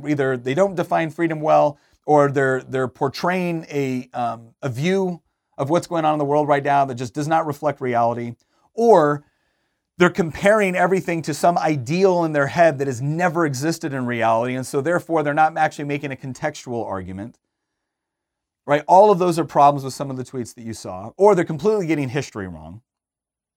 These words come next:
But I, I read an article in the, in the L A Times, and this was actually from twenty seventeen. And the reason why I bring this up is because I think this provides some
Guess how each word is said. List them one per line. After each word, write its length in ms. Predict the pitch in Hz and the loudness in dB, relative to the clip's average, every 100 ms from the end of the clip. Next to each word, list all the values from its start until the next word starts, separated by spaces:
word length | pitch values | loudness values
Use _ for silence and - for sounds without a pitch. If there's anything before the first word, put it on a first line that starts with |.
| _ _ _ _ _ _ _ _ _ _ _ | _ _ _ _ _ _ _ _ _ _ _
But 300 | 139 175 170 _ - | 4 4 2 _ -20
I, 80 | - _ _ - | -20 _ _ 2
I 100 | 160 | 4
read 200 | 214 247 | 4 4
an 100 | 220 | 4
article 380 | 185 180 180 | 4 4 2
in 60 | 165 | 2
the, 180 | 160 165 | 0 -2
in 100 | 151 | -4
the 120 | 151 | 0
L 160 | 160 160 | 2 2
A 80 | |
Times, 400 | 147 147 123 117 135 | 0 -2 -2 -2 -4
and 80 | |
this 100 | 185 | -6
was 120 | 240 220 | -2 0
actually 300 | 208 202 180 | 0 -2 -8
from 140 | 143 | -10
twenty 300 | - 175 170 | -10 -8 -8
seventeen. 680 | 151 156 143 127 135 123 - _ _ _ _ _ _ _ _ | -2 -2 -4 -10 -14 -14 -16 _ _ _ _ _ _ _ _
And 120 | - 147 | -4 0
the 40 | |
reason 220 | 196 269 | 2 2
why 160 | 269 240 | 2 4
I 40 | |
bring 220 | 180 196 | 4 2
this 180 | 185 160 | 0 2
up 220 | 175 165 | 4 4
is 100 | 147 131 | 2 -6
because 220 | 147 147 | -2 0
I 60 | |
think 160 | 147 214 | 0 -2
this 120 | 233 | -6
provides 440 | - 190 170 165 143 | -4 2 4 2 -2
some 220 | 156 | -10